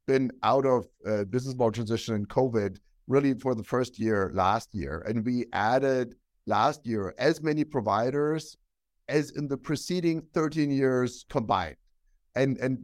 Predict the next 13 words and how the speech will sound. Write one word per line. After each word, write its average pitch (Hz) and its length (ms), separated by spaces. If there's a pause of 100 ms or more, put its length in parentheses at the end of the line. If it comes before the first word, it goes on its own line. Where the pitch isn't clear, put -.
because 139 320
it 131 60
is 135 360
now, 98 480
uh, 104 160
this, 104 400
this 107 180
no 113 200
risk 107 340
proposition, 104 640
and 120 160
it's 107 180
something 120 540